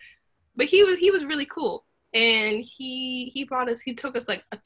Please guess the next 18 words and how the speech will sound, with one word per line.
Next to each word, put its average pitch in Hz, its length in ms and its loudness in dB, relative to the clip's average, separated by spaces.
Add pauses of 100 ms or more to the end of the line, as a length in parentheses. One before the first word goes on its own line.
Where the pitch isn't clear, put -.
tour 233 220 -4
of 208 100 -6
the 226 140 -12
entire 220 840 -4
island, 160 320 -8
like, 202 260 -20
coast 247 300 -6
to 208 100 -12
coast. 180 520 -8 (480)
And, 220 140 0
like, 190 200 0
he 254 160 -2
actually, 240 480 -4 (260)
we 254 180 -6
went 254 160 -2
to 254 60 -12
this, 240 140 -4
like, - 180 -2